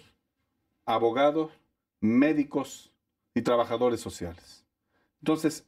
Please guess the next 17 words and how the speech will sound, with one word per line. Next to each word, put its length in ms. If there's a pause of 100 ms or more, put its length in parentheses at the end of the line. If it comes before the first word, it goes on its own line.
(180)
ey, 260
les 220
dan 160
una 240
asesoría, 720 (460)
una 180
asesoría, 400
una 140
orientación 640
integral, 640
maestro. 500 (380)
Desde 180
el 60
momento 300
en 80
que 120
llegan, 440